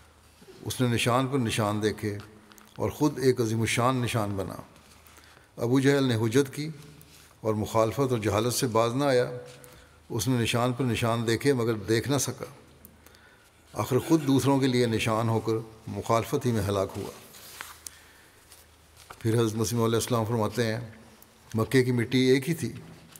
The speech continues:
جسے ابو بکر رضی اللہ تعالیٰ عنہ اور ابو جہل پیدا ہوئے۔ مکہ وہی مکہ ہے جہاں اب کروڑوں انسان ہر طبقے اور ہر درجے کے دنیا کے ہر حصے سے جمع ہوتے ہیں۔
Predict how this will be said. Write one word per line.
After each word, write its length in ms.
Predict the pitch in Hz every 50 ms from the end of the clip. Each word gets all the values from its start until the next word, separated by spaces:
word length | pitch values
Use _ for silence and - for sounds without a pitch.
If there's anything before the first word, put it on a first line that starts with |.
| - - - - - - - -
جسے 260 | 113 113 113 - 139 131
ابو 180 | 123 123 127
بکر 260 | 120 123 120 127 143
رضی 200 | 135 131 131 135
اللہ 260 | 131 127 127 127 123 123 120 113
تعالیٰ 340 | 123 120 120 120 123 123 123
عنہ 120 | 120 117 127 131 123 101 85 - - - - - - - - - - - - -
اور 160 | - - -
ابو 200 | - 123 123 131
جہل 260 | 120 127 139 147 143
پیدا 260 | - 131 120 107 110
ہوئے۔ 220 | 104 101 101 98 101 123 123 - - - - - - - - - - - - _ -
مکہ 260 | 104 113 107 - 139
وہی 260 | 135 123 123 135 160
مکہ 280 | 156 151 131 151 - 143
ہے 180 | 117 107 110 - - - - - - - - - - - - - - - _ -
جہاں 240 | 113 120 123 127 127
اب 140 | 123 104 -
کروڑوں 300 | 123 123 131 143 151 151
انسان 460 | 139 123 - 127 120 117 117 117 113 101 85 - - - -
ہر 80 | 123 131
طبقے 380 | 131 - 143 131 123 - - 127
اور 120 | 120 107
ہر 160 | 92 110 127
درجے 380 | 131 123 113 123 117 113 123 123
کے 160 | 110 120 120 123 123 - - - - - - - - 107
دنیا 260 | 107 110 117 123 131
کے 80 | 123 110
ہر 180 | 104 131 135 131
حصے 240 | - - 143 139
سے 60 | 123 123
جمع 200 | 117 113 113 110
ہوتے 300 | 110 107 - - - -
ہیں۔ 160 | - -